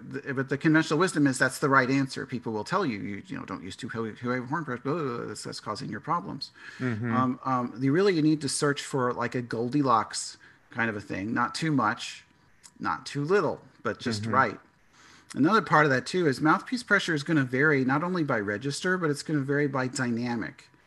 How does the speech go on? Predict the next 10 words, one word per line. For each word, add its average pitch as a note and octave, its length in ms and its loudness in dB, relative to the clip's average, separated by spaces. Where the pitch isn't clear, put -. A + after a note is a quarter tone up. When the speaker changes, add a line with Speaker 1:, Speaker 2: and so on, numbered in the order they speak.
Speaker 2:
Mm-hmm. A#2 320 -4
Speaker 1:
And B2+ 120 -2
people F3+ 280 -4
don't E3+ 220 2
really, C#3 440 2
like, A#2 220 0
see - 340 -4
that, G#2+ 240 2
I F#2 100 -2
think, - 440 -8